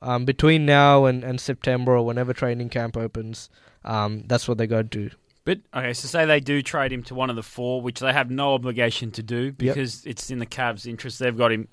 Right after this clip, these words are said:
Speaker 2: under contract. Let's just say, for example, he wanted to go to the T-Wolves. The T-Wolves would wanna have to give up Jeff Teague, who they just committed for three years, who Tibbs, their coach, loves.
Speaker 1: And they can't do that till December fifteenth 'cause he was signed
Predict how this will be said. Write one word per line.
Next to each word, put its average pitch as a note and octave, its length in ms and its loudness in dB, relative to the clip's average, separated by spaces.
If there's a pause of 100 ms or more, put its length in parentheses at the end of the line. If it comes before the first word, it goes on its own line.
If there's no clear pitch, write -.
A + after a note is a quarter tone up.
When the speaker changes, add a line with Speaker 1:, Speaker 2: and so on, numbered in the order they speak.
(140)
Speaker 2:
under A2+ 200 -2
contract. A#2 680 -4 (340)
Let's C#3 180 -2
just C3 160 -2
say, B2+ 160 2
for B2 160 -4
example, A2+ 400 -4
he B2+ 120 -2
wanted B2 240 -4
to A#2 80 -8
go A2+ 80 -2
to G#2+ 40 -2
the G2+ 80 -6
T-Wolves. A2 640 -8 (520)
The B2+ 80 -10
T-Wolves F#3 680 0 (600)
would D3 180 -6
wanna D#3+ 200 4
have D3+ 180 2
to D3 80 -12
give C#3+ 160 -4
up C3 140 -2 (240)
Jeff C#3 180 -8
Teague, C#3+ 260 -4
who C3 100 -4
they B2+ 100 -6
just B2 220 -10
committed B2+ 340 -6
for - 120 -12
three B2 280 -4
years, B2 240 -4
who A#2 140 -8 (100)
Tibbs, B2+ 460 0
their A#2+ 160 -2
coach, A2 480 -4
loves. G#2+ 540 -2
Speaker 1:
And B2+ 140 -2
they B2 80 0
can't B2+ 320 0
do A#2+ 180 -6
that A2 260 -10
till A2 300 -6
December G#2+ 460 -8
fifteenth G#2 520 -10
'cause - 160 -10
he A2+ 60 -8
was G#2+ 260 -12
signed - 500 -8